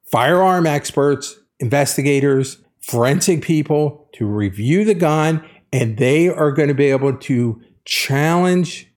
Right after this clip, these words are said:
the fact that the, the gun could have gone off by itself. Now, I still think they have a case, even if they drop that part. All the negligent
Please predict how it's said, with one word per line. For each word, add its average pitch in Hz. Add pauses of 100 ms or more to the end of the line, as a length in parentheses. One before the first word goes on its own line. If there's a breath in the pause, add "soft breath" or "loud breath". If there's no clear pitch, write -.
the 117
fact 127
that 123
the, 113 (240)
the 113
gun 139
could 170
have 151
gone 143
off 135
by 117
itself. 113
Now, 113 (240 loud breath)
I 220
still 180
think 151
they 139
have 127
a 123
case, 131
even 170
if 170
they 143
drop 123
that 107
part. - (120)
All 151
the 180
negligent 147